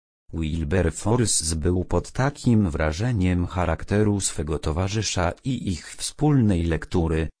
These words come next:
że jego religijne skłonności zostały bardzo pobudzone i wzmocnione. John Newton, autor pieśni i przyjaciel, którego rady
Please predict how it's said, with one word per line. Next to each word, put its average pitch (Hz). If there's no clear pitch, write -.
że 85
jego 85
religijne 85
skłonności 117
zostały 101
bardzo 92
pobudzone 113
i 104
wzmocnione. 82
John 135
Newton, 69
autor 71
pieśni 92
i 82
przyjaciel, 64
którego 82
rady 98